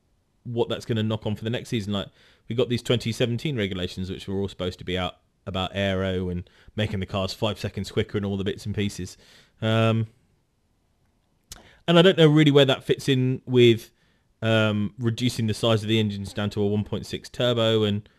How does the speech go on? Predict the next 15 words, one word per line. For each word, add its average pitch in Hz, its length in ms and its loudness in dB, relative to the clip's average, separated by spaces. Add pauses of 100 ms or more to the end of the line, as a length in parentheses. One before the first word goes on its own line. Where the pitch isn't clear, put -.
(280)
all 127 140 2
of 123 60 2
those 123 140 4
bits 127 180 -6
and 131 100 0
pieces, 143 300 0
which 101 180 -8
don't 135 200 -2
seem 113 180 -2
to - 80 -14
be 95 100 0
about 90 220 -4
making 90 260 -6
the 85 60 -8
cars 85 420 -8